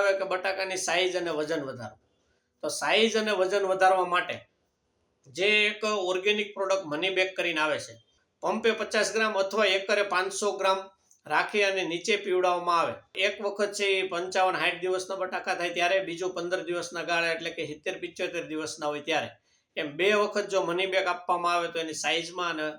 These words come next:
ક્વોલિટીમાં અને વજનમાં સારો એવો ફેરફાર થાય છે. ત્યાર પછી ખોરાકમાં વાત કરીએ તો કે મેગ્નેશિયમ સલ્ફેટ છે, ઈ બટાકાના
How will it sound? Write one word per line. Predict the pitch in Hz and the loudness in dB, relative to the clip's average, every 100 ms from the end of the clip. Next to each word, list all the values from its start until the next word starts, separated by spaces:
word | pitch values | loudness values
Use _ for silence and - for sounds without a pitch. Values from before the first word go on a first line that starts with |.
| _ _ _ - | _ _ _ -4
ક્વોલિટીમાં | 165 180 180 180 180 165 | 0 0 -2 -2 -2 0
અને | 151 | 0
વજનમાં | 143 147 160 180 185 - | -2 -2 -4 -4 -2 0
સારો | 156 156 | 2 2
એવો | 139 120 | 0 -4
ફેરફાર | 131 117 117 110 | -10 -10 -12 -14
થાય | 113 - | -20 -20
છે. | - _ _ _ _ - | -20 _ _ _ _ 2
ત્યાર | 175 220 220 | 4 6 4
પછી | 220 233 220 | 0 -2 0
ખોરાકમાં | 196 202 202 202 202 190 | 2 4 2 0 2 4
વાત | 180 185 - | 4 4 2
કરીએ | 190 190 185 | 0 0 -2
તો | 185 | -4
કે | 185 156 | -6 -4
મેગ્નેશિયમ | 156 175 185 190 175 | -4 -4 -4 -2 -6
સલ્ફેટ | 170 165 175 170 - | -6 -6 -6 -6 -6
છે, | 120 - _ _ _ _ _ | -8 -12 _ _ _ _ _
ઈ | 180 208 220 226 - _ 165 | 0 2 2 -2 -6 _ -6
બટાકાના | 160 202 196 202 202 202 | 0 2 2 0 0 0